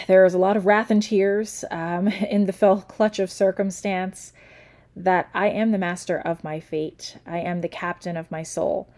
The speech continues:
Um, and so I leave that with all of you who need some encouragement, as I often have had to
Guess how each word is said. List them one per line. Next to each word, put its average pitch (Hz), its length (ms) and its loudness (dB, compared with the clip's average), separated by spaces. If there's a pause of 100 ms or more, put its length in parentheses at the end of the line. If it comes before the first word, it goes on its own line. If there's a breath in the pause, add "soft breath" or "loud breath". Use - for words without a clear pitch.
(480 soft breath)
Um, - 320 -20
and 170 160 -12
so 175 240 -2
I 175 120 0
leave 175 200 0
that 175 240 -4
with 175 140 -4
all 165 180 -2
of 165 140 -8
you 165 400 -6
who 175 100 -6
need 180 260 -4
some 196 140 -4
encouragement, 185 640 -4
as 170 180 -6
I 175 200 -2
often 160 380 -10
have 156 120 -12
had 156 360 -10
to 156 520 -8